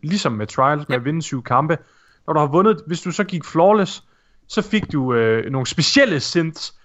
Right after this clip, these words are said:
Speaker 1: Trials of the Nine synths,
Speaker 2: Ja.
Speaker 1: eller sådan et eller andet,
Speaker 2: <laughs>
Speaker 1: som du så kunne gå ind og bruge i The Reckoning,
Speaker 2: Ja.
Speaker 1: samme aktivitet,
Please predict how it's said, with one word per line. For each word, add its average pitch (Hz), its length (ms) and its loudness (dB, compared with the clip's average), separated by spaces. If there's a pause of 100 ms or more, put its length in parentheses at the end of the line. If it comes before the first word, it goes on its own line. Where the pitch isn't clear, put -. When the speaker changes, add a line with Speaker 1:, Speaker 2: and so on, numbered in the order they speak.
(200)
Speaker 1:
Trials 160 520 0
of 120 80 -12
the 127 120 -8
Nine 135 360 0
synths, 117 440 -10
Speaker 2:
Ja. 85 40 -12
Speaker 1:
eller 107 180 -10
sådan 123 140 -10
et 113 40 -6
eller 110 160 -4
andet, 143 540 2
Speaker 2:
<laughs> - 160 -20
Speaker 1:
som 139 120 -6
du 147 80 -4
så 170 120 2
kunne 156 160 0
gå 185 120 6
ind 196 120 4
og 131 100 2
bruge 208 220 4
i 196 40 0
The 131 140 -2 (140)
Reckoning, 127 380 -2
Speaker 2:
Ja. - 60 -8
Speaker 1:
samme 175 240 2
aktivitet, 190 540 -4